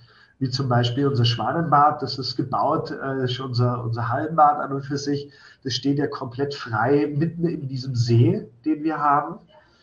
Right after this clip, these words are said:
äh, und ist gebaut in einer Ellipsenform, äh, und wenn man, äh, manche behaupten, es schaut aus wie die schwangere Auster, aber tatsächlich, wenn man sich an,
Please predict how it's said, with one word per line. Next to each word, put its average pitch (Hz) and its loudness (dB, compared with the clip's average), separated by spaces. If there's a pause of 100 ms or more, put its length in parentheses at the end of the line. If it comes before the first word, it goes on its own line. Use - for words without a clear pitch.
(340)
äh, 143 6
und 143 0
ist - -8
gebaut 139 4
in 143 -8
einer 139 -2
Ellipsenform, 170 2 (280)
äh, 147 4 (100)
und 143 -4
wenn 143 -4
man, 147 2
äh, 143 -2
manche 143 -4
behaupten, - -2
es 127 -4
schaut 143 -2
aus 143 0
wie - -2
die 139 -2
schwangere 139 0
Auster, 170 -2 (320)
aber 143 4
tatsächlich, 147 -2
wenn 143 2
man 143 0
sich 139 -6
an, 131 -12